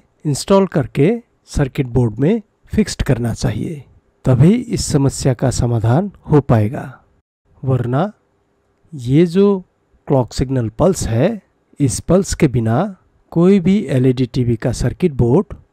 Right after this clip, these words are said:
स्टैंडबाय से रिलीज हो ही नहीं पाएगा। इसीलिए इस पल्स को स्टार्टिंग में ही देख लेना चाहिए, वरना क्या होगा, आपका समय और मेहनत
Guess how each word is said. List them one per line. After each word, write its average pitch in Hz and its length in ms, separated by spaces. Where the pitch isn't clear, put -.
स्टैंडबाय 170 520
से 180 200
रिलीज 131 480
हो 170 260
ही 143 180
नहीं 113 240
पाएगा। 120 460
इसीलिए 165 800
इस 175 200
पल्स 139 320
को 131 360
स्टार्टिंग 185 580
में 190 120
ही 127 180
देख 127 280
लेना 117 240
चाहिए, 131 480
वरना 147 440
क्या 127 220
होगा, 117 460
आपका 131 460
समय 139 560
और 120 280
मेहनत 123 640